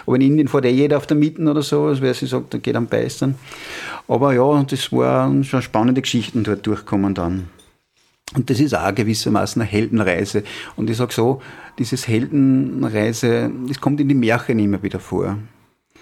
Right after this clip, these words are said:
Da ist man in der vertrauten Umgebung, man muss sich von daheim lösen, von der Mutterbrust, könnte man sagen, dann irgendwie. Da kommt so der Ruf, "Ich muss aussehen." Und oft ist der Zweifel da,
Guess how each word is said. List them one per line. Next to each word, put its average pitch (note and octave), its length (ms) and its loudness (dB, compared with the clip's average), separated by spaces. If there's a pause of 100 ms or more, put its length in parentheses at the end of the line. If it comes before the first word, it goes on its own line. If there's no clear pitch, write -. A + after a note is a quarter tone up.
(360)
Da A#2+ 100 -2
ist C3+ 180 0
man C3 80 2
in B2 60 0
der A#2 80 -4
vertrauten G#2+ 420 0
Umgebung, B2 460 2
man C3 120 2
muss B2+ 180 0
sich - 100 -6
von B2+ 100 -4
daheim A2+ 300 0
lösen, G#2+ 360 0
von G2+ 180 -2
der G#2 100 0
Mutterbrust, G#2+ 600 -2
könnte G2 220 -2
man G2 100 -4
sagen, F#2+ 300 -2
dann F#2 160 -4
irgendwie. F#2+ 280 -2
Da G#2+ 60 0
kommt B2+ 260 0
so B2 200 2
der - 160 -2
Ruf, C#3+ 480 2 (320)
"Ich A#2+ 100 0
muss C3 220 0
aussehen." G2 500 -4 (320)
Und A#2+ 180 -2
oft C#3+ 280 0
ist C#3 140 -4
der C#3+ 60 -10
Zweifel A2+ 360 0
da, A#2+ 300 0